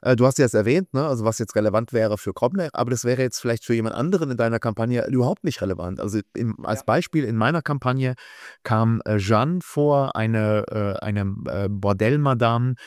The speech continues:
Speaker 1: ähm, so aus diesem französischstämmigen. Und ich hab jedes Mal, jedes, wirklich jedes Mal beschrieben, was sie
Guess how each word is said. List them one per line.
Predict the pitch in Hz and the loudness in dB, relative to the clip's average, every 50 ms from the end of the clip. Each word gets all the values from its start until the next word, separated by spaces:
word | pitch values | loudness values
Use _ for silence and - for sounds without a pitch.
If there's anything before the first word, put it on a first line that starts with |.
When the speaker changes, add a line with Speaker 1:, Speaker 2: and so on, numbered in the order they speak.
| - - - - - - | -20 -20 -20 -16 -6 0
Speaker 1:
ähm, | 107 110 107 104 107 95 | 2 4 4 4 2 0
so | 98 101 110 | 0 -2 -2
aus | - - 98 | -2 -2 -2
diesem | - 110 90 98 95 92 | -2 -2 -2 -2 -2 -4
französischstämmigen. | - - 98 87 - 131 143 147 143 131 - - 127 120 123 120 113 123 117 | -4 -6 -6 -4 0 0 0 0 0 -4 -4 -2 -2 -2 0 0 -2 -2 -4
Und | - - | -2 -2
ich | 120 107 - | -2 0 0
hab | 139 120 | 0 0
jedes | 113 117 143 185 196 214 170 - | 2 4 4 4 4 2 0 0
Mal, | 175 156 147 123 95 85 - 117 127 | 0 0 2 2 0 0 -2 -6 -10
jedes, | - 120 131 156 202 196 220 - - - | -2 2 2 4 4 2 0 -2 -4 -4
wirklich | 139 131 127 113 - - | -4 -4 -4 -4 -2 2
jedes | 139 160 202 196 190 175 - | 2 4 4 4 2 0 0
Mal | 151 139 135 139 147 | -2 -2 0 0 0
beschrieben, | 143 127 127 - - - 139 139 147 147 147 143 135 113 | 0 0 -2 -2 -4 -4 -4 -2 -2 -2 -2 -2 0 0
was | 104 117 123 - | 0 -2 -2 -2
sie | - 135 131 123 - | -2 0 0 -2 -4